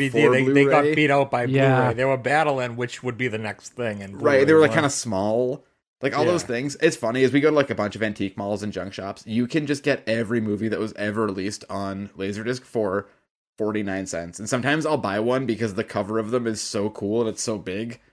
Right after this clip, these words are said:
Speaker 2: They have, like, a Dirty Harry one downstairs.
Speaker 1: Yeah, I want, I want to get the Nightmare on Elm Street one. It's actually kinda collectible, but, like,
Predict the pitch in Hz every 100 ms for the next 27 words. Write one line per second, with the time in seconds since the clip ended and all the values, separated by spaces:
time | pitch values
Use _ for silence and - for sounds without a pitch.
0 | _ _ - 139 143 107 117 110 110 98
1 | 104 101 95 92 90 98 - 90 101 -
2 | 135 135 180 - 147 165 208 220 190 151
3 | 147 143 131 120 123 127 - 110 101 104
4 | 101 104 107 - - 117 - 104 117 110
5 | 107 - 104 107 - 95 92 95 95 101
6 | 101